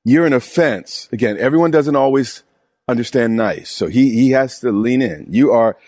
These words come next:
the N I V says, "a stumbling block to me." Now, the three biggest hurdles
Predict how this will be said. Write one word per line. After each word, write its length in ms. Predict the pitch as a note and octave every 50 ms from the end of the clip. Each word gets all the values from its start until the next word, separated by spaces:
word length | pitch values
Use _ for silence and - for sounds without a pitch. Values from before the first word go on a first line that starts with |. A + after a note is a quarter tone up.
| - - _ -
the 100 | A2+ B2+
N 100 | C#3+ D#3+
I 100 | D3+ C#3
V 180 | B2+ D3+ D3+
says, 300 | C3+ - - A#2+ A2+ F#2+
"a 100 | G#2 G#2
stumbling 720 | F#2+ - - - - - F3+ F3+ F3 D#3 B2 A#2+ A2+ G#2 F2+
block 320 | F#2+ F#2 E2 - - _ _ _ _ _ _ _ -
to 100 | A2+ G2
me." 220 | F#2 E2+ D#2 -
Now, 220 | - F#2 F2 D#2 - _ _ _ _ _ _ _ _ - _ _ _ _ _ -
the 80 | B2+
three 380 | B2 - - C#3+ D#3+ G3+ A3+ A3+
biggest 380 | E3+ F3+ F3+ E3 E3+ D#3 -
hurdles 500 | D#3+ D3 C3 G#2 E2+ - - - - -